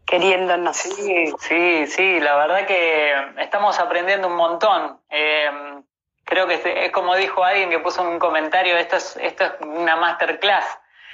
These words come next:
Speaker 2: más que un vivo.
Speaker 1: <laughs> Qué
Speaker 2: Está
Speaker 1: lindo.
Speaker 2: buenísimo. Eh, justamente,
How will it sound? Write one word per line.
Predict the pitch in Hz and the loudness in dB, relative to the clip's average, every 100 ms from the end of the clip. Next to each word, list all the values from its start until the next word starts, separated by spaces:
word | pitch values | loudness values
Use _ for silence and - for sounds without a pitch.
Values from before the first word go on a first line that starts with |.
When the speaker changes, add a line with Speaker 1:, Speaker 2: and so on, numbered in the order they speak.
| - - - | -20 -20 -6
Speaker 2:
más | - - | -2 0
que | 170 | 0
un | 156 | 0
vivo. | 165 156 | 0 2
Speaker 1:
<laughs> | 165 | 2
Qué | |
Speaker 2:
Está | 180 202 | 2 2
Speaker 1:
lindo. | |
Speaker 2:
buenísimo. | 202 196 240 - 175 160 151 - _ _ _ _ - | 2 2 0 -2 -2 0 -2 -4 _ _ _ _ -6
Eh, | 180 175 175 175 | -2 0 0 0
justamente, | 233 226 233 220 233 233 208 - | 0 0 0 0 0 0 0 -2